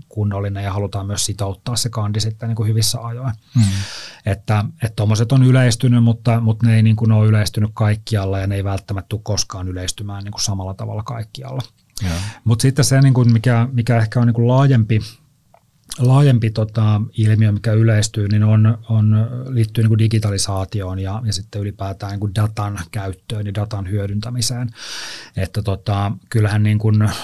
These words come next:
Speaker 1: jos, jos sitä niinku ajattelee tälleen muutamia vuosia taaksepäin, niin esimerkiksi se on aika iso murros loppujen lopuksi, että, että tommoset niinku erilliset C V:t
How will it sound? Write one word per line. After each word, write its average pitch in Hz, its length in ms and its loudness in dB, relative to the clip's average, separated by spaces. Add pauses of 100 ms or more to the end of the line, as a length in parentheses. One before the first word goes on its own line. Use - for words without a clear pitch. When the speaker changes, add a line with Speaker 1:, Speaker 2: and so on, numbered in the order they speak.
(600)
Speaker 1:
jos, 113 440 0
jos 117 240 0
sitä 110 180 0
niinku 113 260 2
ajattelee 120 640 0
tälleen 104 400 0
muutamia 107 480 2
vuosia 101 340 -2
taaksepäin, 107 640 0
niin 104 60 0
esimerkiksi 104 280 -2
se 110 60 0
on 104 120 2
aika 107 180 -2
iso 110 260 2
murros 107 460 0
loppujen 98 400 -6
lopuksi, 98 420 -6
että, 104 380 -6
että 104 480 -8
tommoset 101 380 -6
niinku 98 140 -4
erilliset 101 360 -4
C 104 400 -2
V:t 123 300 -2